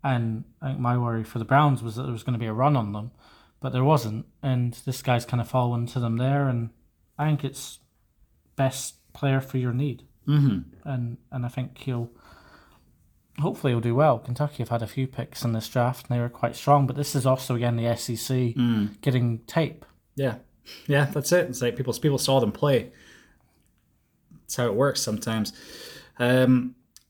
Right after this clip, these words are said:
Speaker 2: the New York Football Giants then selected Kadarius Toney, wide receiver from Florida. Now,
Speaker 1: Oh, I'm really funny about this one. Like,
Speaker 2: it's weird 'cause, like, the Giants, they have invested quite heavily in wide receiver. They've got guys coming back. But Kadarius Toney, he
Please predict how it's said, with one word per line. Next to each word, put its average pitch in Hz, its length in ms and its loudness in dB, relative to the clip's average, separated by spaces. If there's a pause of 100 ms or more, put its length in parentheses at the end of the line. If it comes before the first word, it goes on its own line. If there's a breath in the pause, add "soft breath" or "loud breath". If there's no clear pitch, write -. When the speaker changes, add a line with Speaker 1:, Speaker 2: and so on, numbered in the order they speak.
(100)
Speaker 2:
the 151 880 2
New 214 80 2
York 175 220 0
Football 180 280 2
Giants 160 420 2
then 131 120 2
selected 120 360 0
Kadarius 131 520 2
Toney, 139 300 4
wide 107 220 0
receiver 107 340 -4
from 95 240 -6
Florida. 101 800 0
Now, 117 260 2 (120)
Speaker 1:
Oh, 135 200 2
I'm 139 160 4
really 117 420 0 (400)
funny 120 320 0
about 104 260 -4
this - 120 -12
one. 95 180 -6
Like, 101 100 0
Speaker 2:
it's 160 160 2
weird 180 200 6
'cause, 143 160 0
like, 139 300 2
the 147 80 2
Giants, 185 400 0
they 151 100 -2
have 151 320 0
invested 127 480 2
quite 135 220 -2
heavily 120 500 0
in 110 440 2
wide 110 180 -2
receiver. 143 420 2
They've 123 120 -2
got - 200 -4
guys 107 200 -4
coming 92 360 -10
back. 147 420 -2 (680 loud breath)
But 156 220 0
Kadarius 170 340 0
Toney, 175 200 2
he 156 160 0